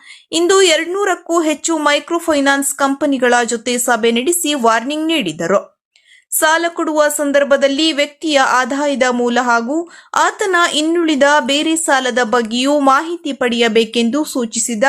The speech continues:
ಡಿ ಸಿ ಲಕ್ಷ್ಮೀಪ್ರಿಯಾ ಇವರು, ಬಡ್ಡಿ ಸಿಗುತ್ತೆ ಎಂಬ ಆಸೆಯಿಂದ ಒಬ್ಬ ವ್ಯಕ್ತಿಗೆ ಎರಡಕ್ಕಿಂತ ಹೆಚ್ಚು ಬಾರಿ ಸಾಲ ಕೊಡಲೇಬೇಡಿ ಎಂದು ಖಡಕ್ ಸೂಚನೆಯನ್ನ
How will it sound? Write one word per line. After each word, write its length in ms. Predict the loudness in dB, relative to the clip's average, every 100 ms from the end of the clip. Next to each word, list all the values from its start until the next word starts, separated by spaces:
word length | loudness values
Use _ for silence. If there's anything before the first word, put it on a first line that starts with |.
| 0
ಡಿ 180 | -2
ಸಿ 200 | -6 -6
ಲಕ್ಷ್ಮೀಪ್ರಿಯಾ 720 | -2 -2 -4 -6 -8 -4 0 0
ಇವರು, 560 | 0 0 0 -2 -4 -12 -20 -20 -14 -2
ಬಡ್ಡಿ 440 | 0 2 -2 0
ಸಿಗುತ್ತೆ 500 | -2 -2 -2 0 2
ಎಂಬ 220 | 2 2 2
ಆಸೆಯಿಂದ 600 | 2 0 -2 -4 0 2 2 4
ಒಬ್ಬ 260 | 0 2 0
ವ್ಯಕ್ತಿಗೆ 460 | 0 -4 -8 0
ಎರಡಕ್ಕಿಂತ 800 | 2 4 0 2 -2 -2 -6 -2 -2
ಹೆಚ್ಚು 360 | -2 -6 -6 -2
ಬಾರಿ 320 | 0 0 -2
ಸಾಲ 320 | -2 -2 0 0
ಕೊಡಲೇಬೇಡಿ 760 | 0 -2 -2 -2 0 2 2 0
ಎಂದು 280 | 0 0 0
ಖಡಕ್ 440 | 0 0 -2 -6
ಸೂಚನೆಯನ್ನ 760 | -10 -6 -6 -4 -4 -4 -2